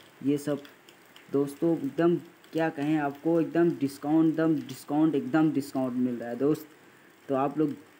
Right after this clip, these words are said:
देख सकते हो आप दोस्तों, कितना डिस्काउंट मिल रहा है, इतना सारा डिस्काउंट मिल रहा है। ये मिलेगा आपको रात बारह बजे तीस तारीख को। तो दोस्त, मैं आशा करता हूँ ये वीडियो आप लोगों को अच्छी लगी। तो, तो दोस्तों, अगर आप लोगों को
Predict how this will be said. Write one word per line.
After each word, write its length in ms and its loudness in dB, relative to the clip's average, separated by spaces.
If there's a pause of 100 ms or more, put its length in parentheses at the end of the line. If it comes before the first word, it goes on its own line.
(120)
देख 180 -8
सकते 300 -8
हो 60 -2
आप 180 -4
दोस्तों, 320 -10 (120)
कितना 260 2
डिस्काउंट 440 -4
मिल 200 2
रहा 120 -6
है, 120 -8 (640)
इतना 280 2
सारा 260 -2
डिस्काउंट 420 0
मिल 100 2
रहा 120 2
है। 80 2
ये 160 4
मिलेगा 360 4 (140)
आपको 540 0
रात 420 0 (120)
बारह 260 0
बजे 340 -4 (460)
तीस 280 -2
तारीख 300 0
को। 160 0 (420)
तो 120 4
दोस्त, 340 8
मैं 160 6
आशा 280 6
करता 240 2
हूँ 100 4
ये 140 4
वीडियो 280 6
आप 180 6
लोगों 180 6
को 100 2
अच्छी 240 0
लगी। 240 2
तो, 120 -2
तो 220 2
दोस्तों, 280 2
अगर 160 4
आप 220 4
लोगों 280 4
को 80 0